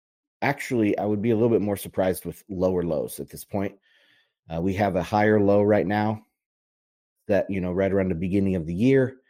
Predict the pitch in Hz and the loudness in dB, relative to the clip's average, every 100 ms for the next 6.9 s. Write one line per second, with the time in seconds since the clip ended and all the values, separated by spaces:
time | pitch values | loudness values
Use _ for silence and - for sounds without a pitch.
0 | _ _ _ _ _ 98 101 98 90 - | _ _ _ _ _ -2 0 0 -2 0
1 | 98 92 92 87 - _ _ _ _ 92 | 4 4 2 -2 -14 _ _ _ _ -2
2 | 107 - 107 104 - 107 104 95 90 85 | -2 2 2 2 2 4 4 2 -2 -6
3 | - 95 90 85 - 95 90 87 85 - | -2 0 0 -6 -4 -2 0 -2 -2 -4
4 | 87 90 92 90 82 87 85 87 85 78 | -4 -2 -2 -4 -2 -2 -2 -4 -4 -6
5 | - 87 - 78 90 - - - - _ | -10 -10 -6 -4 -4 -4 -8 -12 -14 _
6 | - - 76 73 78 _ 65 57 50 | -12 -6 -4 -6 -12 _ -16 -14 -14